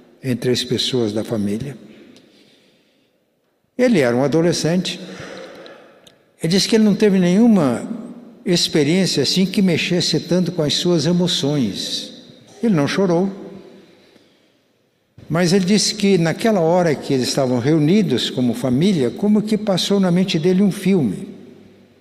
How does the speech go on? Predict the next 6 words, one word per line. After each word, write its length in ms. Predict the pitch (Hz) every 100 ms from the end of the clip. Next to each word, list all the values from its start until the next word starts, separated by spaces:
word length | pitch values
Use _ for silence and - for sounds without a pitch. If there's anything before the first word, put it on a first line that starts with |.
| _ _ _ _ _ _ _ -
revelando 540 | 190 202 180 202 175
tudo 360 | - 214 208 208
o 20 |
que 140 | -
ele 180 | 208 196
era. 340 | 147 147 127